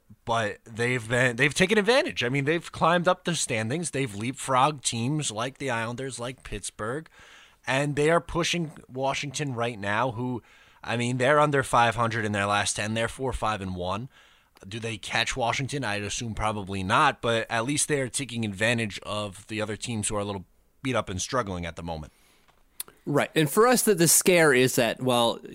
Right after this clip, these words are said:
Speaker 2: sure, we're not playing well, and the other teams around us aren't playing well either. But that means that we're not, uh, we're not creating a gap with teams below us who are trying to get into the playoff picture. Like, the Islanders have seventy-eight points.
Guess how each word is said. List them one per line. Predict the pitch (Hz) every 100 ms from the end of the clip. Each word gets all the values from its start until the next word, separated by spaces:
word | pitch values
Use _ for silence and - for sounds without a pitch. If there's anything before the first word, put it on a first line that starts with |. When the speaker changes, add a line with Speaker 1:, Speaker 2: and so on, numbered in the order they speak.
| - 120 113
Speaker 2:
sure, | 123 - 180 170
we're | 156 147
not | 147 131
playing | - 156 139
well, | 120 117
and | 127
the |
other | 123
teams | 120 135 117
around | 113 113
us | 110
aren't | 110
playing | - 113 113
well | 107
either. | 120 127 113 98 - - - _
But | 139
that | 139
means | 143 156
that | 156
we're | 131
not, | 127 127 - - - -
uh, | 120 110 104 -
we're | 123
not | 127
creating | 131 156 139 117
a |
gap | 104 123 123 113 -
with | 120 -
teams | - 135 127 -
below | 127 120 220 165
us | 110 - - - - -
who | 170
are | 156
trying | - 170 151
to | 151
get | 147 135
into | 151 196 170
the | 123
playoff | - 104 92 -
picture. | - - 107 113
Like, | 113 113
the | 139
Islanders | 165 196 151
have | 143
seventy-eight | - 147 139 127 117 -
points. | 110 98 -